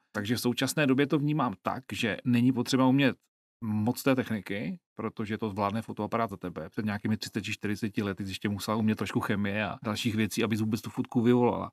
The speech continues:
Ale takže ta technická stránka odpadá, nicméně se tam otvírá ta další věc, jako to znamená, co chci sdělit. A to je, myslím, že v dnešní době hodně složitý.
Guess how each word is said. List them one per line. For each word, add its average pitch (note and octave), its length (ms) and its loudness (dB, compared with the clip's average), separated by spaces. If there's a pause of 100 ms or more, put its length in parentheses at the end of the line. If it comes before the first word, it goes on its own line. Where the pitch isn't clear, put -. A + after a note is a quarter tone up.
Ale A2+ 340 6
takže A#2+ 220 2
ta B2 160 4
technická C3 480 2
stránka C3 380 4
odpadá, B2+ 400 2
nicméně A#2+ 380 4
se C3 120 0
tam B2+ 160 0
otvírá B2 320 4
ta C3+ 100 0
další C3 380 2
věc, B2+ 280 0
jako G2 240 -10
to - 120 -12
znamená, A2 480 -2
co A#2 100 -6
chci C3 200 4
sdělit. C3 300 4 (340)
A G#2+ 40 -12
to - 140 -4
je, G#2 80 0
myslím, G#2+ 300 -4
že A#2 80 0
v A#2 40 0
dnešní A2 220 -2
době A#2 160 0
hodně G#2+ 260 -2
složitý. G#2 460 -10